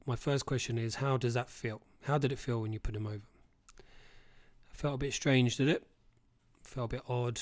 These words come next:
didn't feel quite right. Um, and this is a question I, I ask a lot at the beginning of my workshops,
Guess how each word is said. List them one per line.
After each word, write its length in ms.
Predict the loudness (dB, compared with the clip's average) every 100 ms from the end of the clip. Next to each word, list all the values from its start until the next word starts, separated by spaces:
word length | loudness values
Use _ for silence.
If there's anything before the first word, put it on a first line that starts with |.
| -6
didn't 200 | -4 -4
feel 160 | -4 -6
quite 220 | -4 -4
right. 260 | -2 -4 -6 -16 -20 -20 _ -20 -20 -20 -20 -4
Um, 280 | 0 0 0 -2
and 80 |
this 140 | -2 0
is 80 | 0
a 40 |
question 360 | 2 0 0 0
I, 120 | 0
I 180 | -2 -2
ask 320 | -2 -4 -4
a 140 | -4
lot 260 | -2 -4 -6 -8
at 60 | -8
the 80 |
beginning 300 | -4 -2 0
of 40 | 0
my 120 | -2
workshops, 640 | 0 -2 -2 -4 -4 -8